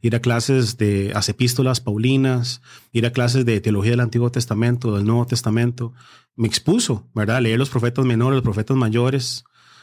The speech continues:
Me expuso al, al contenido de la Biblia, me di cuenta que,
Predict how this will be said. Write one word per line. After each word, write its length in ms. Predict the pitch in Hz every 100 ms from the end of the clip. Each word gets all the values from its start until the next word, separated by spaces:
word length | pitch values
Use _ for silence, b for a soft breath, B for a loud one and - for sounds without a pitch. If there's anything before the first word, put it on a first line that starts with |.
| b b
Me 60 | 120
expuso 440 | 117 - 131 151
al, 140 | 170 120
al 160 | 117 104
contenido 360 | 117 113 110
de 40 | 127
la 80 | 143
Biblia, 280 | 135 156
me 80 | 123
di 100 | 110
cuenta 280 | 110 117 143
que, 360 | - 95 107